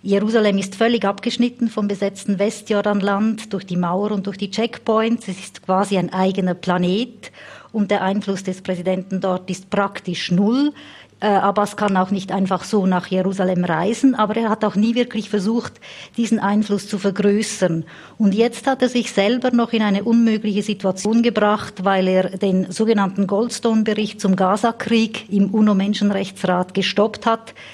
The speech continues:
Und damit hat er zumindest vorläufig verhindert, dass Israel und die Hamas vielleicht wegen Kriegsverbrechen vor dem Internationalen Tribunal landen. Das heißt, er steht unter extremstem Druck, er ist extrem geschwächt und repräsentiert nicht mehr viele Palästinenser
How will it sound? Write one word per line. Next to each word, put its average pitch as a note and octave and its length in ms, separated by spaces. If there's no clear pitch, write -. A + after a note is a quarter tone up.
Und G#3+ 240
damit A#3 340
hat A3 220
er G3 200
zumindest G#3 480
vorläufig G#3+ 680
verhindert, G#3+ 720
dass F#3+ 220
Israel G#3+ 540
und F#3+ 180
die F#3 120
Hamas F3+ 600
vielleicht G3 440
wegen F#3 280
Kriegsverbrechen G3 840
vor G3 160
dem G3 140
Internationalen F3+ 840
Tribunal G3 560
landen. A3 460
Das G#3 140
heißt, A#3 420
er A3 80
steht A3 320
unter G#3 300
extremstem A3 1000
Druck, G#3+ 380
er G3 100
ist E3+ 200
extrem G#3 560
geschwächt G#3 580
und G#3+ 140
repräsentiert F#3+ 720
nicht A3 320
mehr A3 120
viele G#3 280
Palästinenser G3+ 800